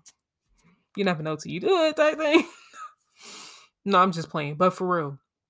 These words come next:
I have a hard time taking things from people. And first of all, you block blessings when you do that, because someone wanting to give to you is not,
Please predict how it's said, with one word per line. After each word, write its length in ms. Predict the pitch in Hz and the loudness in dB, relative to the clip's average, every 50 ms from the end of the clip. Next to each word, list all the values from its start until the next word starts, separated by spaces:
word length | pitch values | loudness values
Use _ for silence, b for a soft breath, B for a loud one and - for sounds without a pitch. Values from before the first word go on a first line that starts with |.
| _ _ _ _ _ _ _ _ _ - | _ _ _ _ _ _ _ _ _ 2
I 160 | 180 190 214 | 2 2 4
have 180 | 220 220 185 170 | 2 0 0 0
a 40 | |
hard 220 | 180 175 165 165 160 | -2 -2 -2 -2 -4
time 280 | 175 160 143 135 143 139 | -6 -8 -10 -10 -12 -12
taking 500 | - - - 208 240 226 - 160 151 143 | -10 -8 -6 -6 -6 -6 -8 -8 -10 -10
things 240 | - 147 147 151 147 | -10 -10 -10 -10 -10
from 120 | - 147 | -10 -10
people. 400 | 143 - 147 147 - 127 131 139 b b b b b b b b b b _ _ _ _ _ _ _ _ _ _ _ _ _ _ _ _ _ _ _ _ | -10 -12 -14 -14 -14 -16 -18 -18 b b b b b b b b b b _ _ _ _ _ _ _ _ _ _ _ _ _ _ _ _ _ _ _ _
And 640 | - 202 190 185 180 180 175 175 175 170 165 151 - - - _ _ _ _ _ _ _ _ _ _ _ _ _ _ _ _ _ _ _ _ _ _ _ _ _ _ _ _ _ _ _ _ _ _ _ _ _ _ _ _ _ _ _ _ _ _ _ _ _ _ _ _ _ | -2 0 0 0 0 -2 -4 -4 -4 -6 -6 -6 -8 -12 -14 _ _ _ _ _ _ _ _ _ _ _ _ _ _ _ _ _ _ _ _ _ _ _ _ _ _ _ _ _ _ _ _ _ _ _ _ _ _ _ _ _ _ _ _ _ _ _ _ _ _ _ _ _
first 320 | _ - - 220 269 - - | _ -4 -2 -2 0 0 -2
of 120 | 160 151 | -4 -6
all, 320 | 147 135 135 139 139 147 143 - _ | -8 -8 -8 -10 -12 -12 -16 -14 _
you 140 | 175 185 175 | -6 -6 -4
block 320 | 147 165 180 208 233 226 | 0 2 2 2 2 -2
blessings 840 | - 165 151 165 180 180 - - - 131 127 127 143 139 - - - | -6 -8 -6 -6 -6 -4 -4 -4 -6 -6 -10 -16 -10 -6 -6 -6 -4
when 140 | 160 165 165 | -4 -6 -6
you 100 | 151 156 | -6 -6
do 160 | 147 151 151 | -6 -6 -6
that, 220 | 139 135 123 131 - | -6 -8 -12 -12 -12
because 360 | - 147 - 160 156 147 - | -12 -8 -6 -4 -2 0 0
someone 440 | - - 190 240 311 349 311 233 190 | 2 2 2 0 0 -2 -4 -2 -2
wanting 280 | 180 185 - - 170 147 | -2 -4 -4 -6 -8 -6
to 120 | - 147 | -8 -10
give 320 | 143 135 135 143 165 190 - | -10 -8 -6 -6 -6 -6 -6
to 120 | - 233 | -8 -8
you 320 | 220 220 226 233 240 247 240 b b b b b b b b _ | -6 -6 -6 -6 -8 -10 -12 b b b b b b b b _
is 200 | - 196 156 - | 0 0 0 0
not, 420 | 160 156 170 165 180 190 185 - | -4 -2 0 2 2 2 2 0